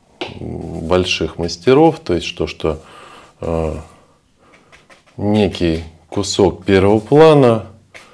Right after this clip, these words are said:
он не сделан или не проделан, или в нём нет каких-то контрастов, чтобы зритель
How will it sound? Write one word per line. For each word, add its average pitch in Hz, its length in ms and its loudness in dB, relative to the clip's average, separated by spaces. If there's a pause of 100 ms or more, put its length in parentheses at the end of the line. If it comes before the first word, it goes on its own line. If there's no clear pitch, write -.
(400)
он 107 440 4
не 104 220 2
сделан 85 720 2
или 113 380 0
не 90 200 0
проделан, 82 840 0
или 101 260 -4
в 95 80 -2
нём 95 300 0
нет 92 200 -2
каких-то 90 500 -4
контрастов, 85 840 -4
чтобы 76 320 -8
зритель 92 560 -2